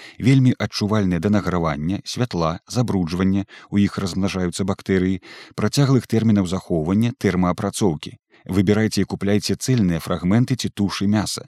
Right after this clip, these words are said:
на костцы і са скурай у правераных пастаўнікоў і гатуйце іх здаровымі спосабамі. Навукова даведзена, што самым шкодным сярод мясных прадуктаў з'яўляецца перапрацаванае мяса,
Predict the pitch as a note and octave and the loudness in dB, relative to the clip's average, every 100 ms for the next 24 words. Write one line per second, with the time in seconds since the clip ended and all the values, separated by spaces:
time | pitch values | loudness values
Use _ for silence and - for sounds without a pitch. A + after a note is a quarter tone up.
0 | _ - F#2 - G2+ G2 - C3 C3 - | _ -4 -4 0 0 0 -2 -4 -4 -8
1 | - - C#3+ - - A2 - G2 G#2+ F#2+ | -12 0 0 0 -2 -4 -4 -2 2 0
2 | - F#2 F#2+ F2 F#2 G2+ F#2 F#2 - E2 | 0 -4 -2 0 2 2 0 -4 -6 -4
3 | E2 - D#2 C2+ - - - F#2+ E2+ - | -4 -4 -6 -8 -14 -16 -4 -2 0 0
4 | C#3 - F2 D#2 - F#2 F2+ F#2 F#2 F#2+ | 0 2 -2 -2 -6 -8 -2 0 2 2
5 | F#2 - F2+ D#2+ E2 D#2 C#2 - _ _ | 0 -4 -6 -6 -6 -8 -10 -16 _ _
6 | - - F#2 F2+ F2 G2+ F2+ F2 G#2 A#2+ | -20 -6 -2 0 0 0 0 0 2 2
7 | F2+ D#2 G2+ - G#2 G2+ F#2 - B2 F2+ | 2 -2 -6 -2 0 0 -2 0 2 2
8 | F#2+ F2+ F2+ F2 E2+ F#2+ - - E2 F#2 | 0 -2 -2 -2 -2 -4 -4 -4 -2 -4
9 | - C#3 - - - E2 F2+ E2+ A#2+ B2+ | -2 -2 -2 -12 -8 -2 0 2 2 2
10 | B2 A#2 A#2+ A2+ G#2 - F2 F#2+ G2 F2 | 0 0 0 0 -4 -2 0 2 2 2
11 | E2+ D#2 - | 0 -2 -6